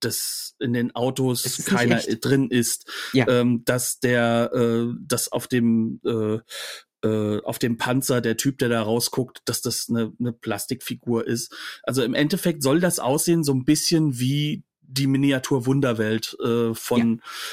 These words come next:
Speaker 2: Ja.
Speaker 1: äh, aus Hamburg, ne? Also das,
Speaker 2: Das
Speaker 1: und zwar
Speaker 2: genau,
Speaker 1: bewusst
Speaker 2: genau.
Speaker 1: und auch in den
Speaker 2: Ja.
Speaker 1: Bewegungen übrigens.
Speaker 2: Als, als wär man hier, genau, äh, als wär das hier die größte Modelleisenbahn der Welt,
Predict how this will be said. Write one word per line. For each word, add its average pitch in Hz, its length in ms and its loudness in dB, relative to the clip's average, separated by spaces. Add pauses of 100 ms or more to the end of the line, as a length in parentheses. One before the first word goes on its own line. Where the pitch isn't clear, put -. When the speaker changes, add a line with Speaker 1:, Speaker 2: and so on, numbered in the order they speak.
(120)
Speaker 2:
Ja. 123 140 2
Speaker 1:
äh, - 120 -4
aus 123 220 -2
Hamburg, 117 400 0
ne? 135 180 0
Also 135 200 -4
das, 147 160 0
Speaker 2:
Das 143 140 2
Speaker 1:
und - 60 -6
zwar - 140 4
Speaker 2:
genau, 151 140 6
Speaker 1:
bewusst 127 320 4
Speaker 2:
genau. 139 280 4
Speaker 1:
und 123 140 -2
auch 147 140 0
in 170 60 6
den 160 140 2
Speaker 2:
Ja. 147 180 4
Speaker 1:
Bewegungen 127 520 2
übrigens. - 640 -8
Speaker 2:
Als, 123 200 -2
als 123 300 -6
wär 143 140 2
man 151 140 2
hier, 139 480 2 (120)
genau, 101 320 0
äh, 92 240 0
als - 220 -2
wär 131 80 6
das 131 160 2
hier 135 120 2
die 127 120 0
größte 131 320 4
Modelleisenbahn 107 640 2
der 98 140 -4
Welt, 90 280 -10